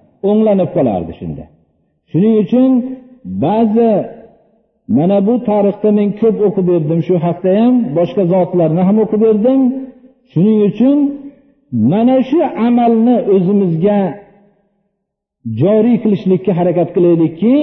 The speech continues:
bir odamni yomon ko'rib turibsiz, o'rtangizda adovat bor.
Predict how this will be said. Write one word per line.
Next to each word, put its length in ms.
bir 260
odamni 540
yomon 380
ko'rib 300
turibsiz, 500
o'rtangizda 600
adovat 560
bor. 300